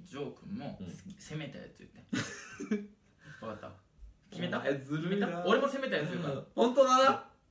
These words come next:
Speaker 2: 本当だな。
Speaker 1: もう超攻める、俺。
Speaker 2: 本当だな。
Speaker 1: いや、攻めるよ。
Speaker 2: いいよ。
Speaker 1: 俺決めた。
Speaker 2: ちょっと待って。ヒョン君がそれ言ったら、違うやつ言わなきゃいけないから、二個決めればいいんでしょ？
Speaker 1: うん。俺も二個決めたから、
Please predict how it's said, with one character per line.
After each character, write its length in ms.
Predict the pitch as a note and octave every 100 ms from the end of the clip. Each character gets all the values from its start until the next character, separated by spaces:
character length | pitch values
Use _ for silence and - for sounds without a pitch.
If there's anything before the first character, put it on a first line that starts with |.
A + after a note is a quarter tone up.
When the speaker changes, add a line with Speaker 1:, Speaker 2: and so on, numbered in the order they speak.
| -
Speaker 2:
本 200 | F3 G3
当 200 | G3+ G#3
だ 60 | G3+
な。 200 | G#3 - -
Speaker 1:
も 260 | C3 C3
う 20 | A#2
超 140 | G3
攻 180 | F3 B2
め 100 | G#2+
る、 100 | G2
俺。 180 | F#2+ - _ _ _ -
Speaker 2:
本 180 | D4
当 140 | E4 C#4
だ 260 | C4+ C4 G4+
な。 60 |
Speaker 1:
い 20 | -
や、 60 |
攻 160 | A#2+ C3+
め 80 | D#3+
る 60 |
よ。 60 | - - _ _ _ _ _
Speaker 2:
い 40 |
い 40 | F#2
よ。 120 | F#2+ - _ _ _ _ _ _ _
Speaker 1:
俺 120 | D#3+
決 100 | F3
め 60 | C3+
た。 200 | G#2+ - _ _ _ _
Speaker 2:
ち 80 | -
ょ 40 |
っ 60 | F2+
と 60 | F#2
待 20 |
っ 40 |
て。 120 | - - - - _ _ _ _ _ _ _
ヒ 140 | D3+ A3+
ョ 60 |
ン 80 | C#4+
君 120 | -
が 60 | G3+
そ 80 | G3
れ 60 |
言 100 | G3+
っ 20 | G3+
た 100 | B3+
ら、 420 | A#3 F3 - - _ _ -
違 60 | C#3
う 20 | C#3
や 80 | C3
つ 300 | - G2+ F#2
言 100 | G2
わ 40 |
な 60 | G2+
き 40 |
ゃ 20 |
い 20 | F#2+
け 60 |
な 60 | F#2
い 20 |
か 60 | F2+
ら、 60 | G#2
二 100 | G#3+
個 100 | F3
決 120 | G#2+
め 80 | F#2+
れ 40 |
ば 60 | -
い 20 |
い 20 |
ん 20 |
で 40 | -
し 40 |
ょ？ 120 | - - _ _ _
Speaker 1:
う 40 | F3+
ん。 140 | F3 F#3+
俺 120 | A#3+
も 80 | B3
二 80 |
個 100 | B3
決 120 | F3 C3
め 60 |
た 80 | G2+
か 100 | -
ら、 240 | - -